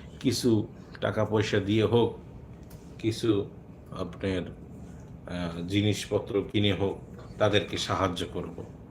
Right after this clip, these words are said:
দেখেন ভাই, দুটা চোখ যখন বন্ধ হয়ে যাবে, কিছুই নাই, আপনি যত কোটিপতি হন, যতই যাহা কিছু হন না কেন,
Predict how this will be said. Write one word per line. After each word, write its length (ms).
দেখেন 360
ভাই, 280
দুটা 200
চোখ 300
যখন 300
বন্ধ 240
হয়ে 260
যাবে, 260
কিছুই 400
নাই, 240
আপনি 300
যত 220
কোটিপতি 600
হন, 340
যতই 380
যাহা 280
কিছু 320
হন 180
না 180
কেন, 180